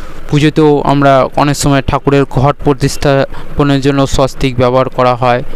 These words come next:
যেটা স্বস্তিক। এই ছবিগুলো আপনারা পরে রেপস-, উম, মানে ফটো হিসাবে, ছবি হিসাবে দেখতে পেয়ে যাবেন। আমি লিখে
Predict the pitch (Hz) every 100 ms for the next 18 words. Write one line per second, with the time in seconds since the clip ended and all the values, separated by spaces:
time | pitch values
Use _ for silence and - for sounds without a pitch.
0 | - - - - - - - - - -
1 | - 147 151 - 170 160 - 120 - -
2 | - - - - 156 - 151 165 175 165
3 | 143 147 151 156 - - - - - 147
4 | 147 156 143 135 - - - - - -
5 | - 147 - - 147 135 131 131 127 127
6 | 127 131 131 131 - 135 147 147 - 143
7 | 143 139 123 - - - - - - -
8 | - - - - - 131 - 139 151 147
9 | 160 147 147 143 139 135 - 147 139 131
10 | 127 143 214 139 131 123 - 131 120